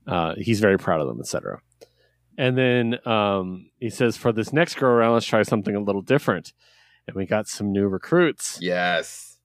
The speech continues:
Speaker 1: And I wanna give, of course, a big shout out to Gimmick.
Speaker 2: Mm-hmm.
Speaker 1: Gimmick is back finally. And I'm
Speaker 2: Yes.
Speaker 1: very excited about that. Let's do something with that.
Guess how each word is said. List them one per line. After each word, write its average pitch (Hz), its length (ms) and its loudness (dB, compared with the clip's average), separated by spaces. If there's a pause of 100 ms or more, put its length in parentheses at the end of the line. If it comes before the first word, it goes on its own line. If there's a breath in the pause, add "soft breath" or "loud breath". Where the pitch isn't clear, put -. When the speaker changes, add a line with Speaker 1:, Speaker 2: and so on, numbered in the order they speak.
(200)
Speaker 1:
And 120 400 2
I 113 440 0
wanna 120 280 0
give, 113 160 0
of 104 80 -4
course, 110 280 -2
a - 40 -16
big 107 180 -4
shout 143 240 0
out 120 120 -4
to 110 80 -12
Gimmick. 170 460 -2 (400)
Speaker 2:
Mm-hmm. 135 360 -2
Speaker 1:
Gimmick 139 300 2
is 143 120 0
back 151 280 0
finally. 117 540 2
And - 80 -12
I'm 104 40 -8
Speaker 2:
Yes. 117 220 2
Speaker 1:
very 127 140 4
excited 120 320 2
about 107 240 4
that. 92 220 -6
Let's 110 180 0
do 123 140 0
something 104 280 -4
with 90 160 -8
that. 78 220 -10